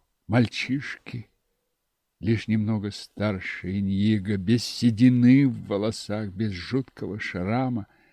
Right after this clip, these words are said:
А как он смотрел! Нет, так смотрят не на врагов, так смотрят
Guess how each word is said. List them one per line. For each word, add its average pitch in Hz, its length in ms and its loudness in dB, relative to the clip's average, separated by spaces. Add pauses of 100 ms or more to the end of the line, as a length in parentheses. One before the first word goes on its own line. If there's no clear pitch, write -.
(480)
А 104 120 -4
как 104 220 -8
он 104 100 -6
смотрел! 98 640 -10 (960)
Нет, 101 380 4 (120)
так 104 300 -2
смотрят 110 720 -4
не 107 280 2
на 123 200 0
врагов, 143 640 -6
так - 200 -10
смотрят 110 560 -6